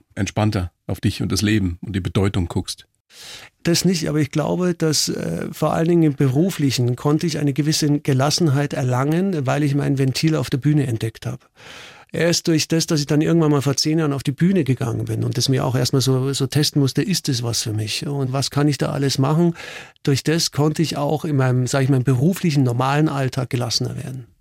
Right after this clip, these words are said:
Speaker 2: Ich glaub, dass das dann in Bezug auf Gelassenheit eine größere Rolle gespielt hat als die Nierenlebenspende.
Speaker 1: Aber es hängt irgendwie zusammen, oder? Dass du dich vielleicht auch danach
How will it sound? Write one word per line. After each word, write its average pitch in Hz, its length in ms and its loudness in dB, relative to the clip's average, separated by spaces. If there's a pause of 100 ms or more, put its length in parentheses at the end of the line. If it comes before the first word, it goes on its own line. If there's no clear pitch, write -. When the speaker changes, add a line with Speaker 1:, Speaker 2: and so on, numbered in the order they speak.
(120)
Speaker 2:
Ich - 140 -8
glaub, 151 240 2
dass - 200 0
das - 320 0
dann 160 240 2
in 165 140 -2
Bezug 165 300 -2
auf 143 120 -4
Gelassenheit 151 520 0
eine 143 140 -2
größere 147 520 0
Rolle 135 280 -2
gespielt 139 360 -2
hat 131 100 -4
als 135 160 -6
die 131 100 -4
Nierenlebenspende. 117 840 0 (840)
Speaker 1:
Aber 110 140 2
es 107 140 0
hängt 165 260 0
irgendwie 135 460 2
zusammen, 147 520 0
oder? 156 300 -2 (320)
Dass 104 200 -2
du 117 100 2
dich 113 300 -6
vielleicht 117 320 0
auch 110 120 -2
danach 113 440 0